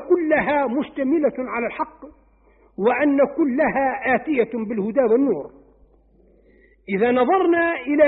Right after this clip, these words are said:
نسبة الإسلام من الشرائع الأخرى على حسب اعتبارنا نحن معاشر المسلمين لشريعة الإسلام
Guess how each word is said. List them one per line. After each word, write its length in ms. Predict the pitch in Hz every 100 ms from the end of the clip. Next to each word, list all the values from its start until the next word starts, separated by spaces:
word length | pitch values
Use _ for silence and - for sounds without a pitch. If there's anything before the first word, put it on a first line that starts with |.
| 311
نسبة 360 | 381 254 294 302
الإسلام 460 | 339 - 285 330 320
من 280 | 277 285
الشرائع 520 | 302 - 254 330 240 247
الأخرى 580 | 254 - 277 285 294 - _ _ _ _ _ _ 175
على 300 | 214 262 247
حسب 460 | - 349 302 285
اعتبارنا 720 | 302 233 269 220 330 294 269
نحن 280 | 277 339 -
معاشر 560 | 262 240 247 262 254 254
المسلمين 680 | 269 302 277 247 170 143 - _ _ _ _ _ _
لشريعة 640 | 190 202 - 240 339 269 285
الإسلام 580 | 247 233 233 208 214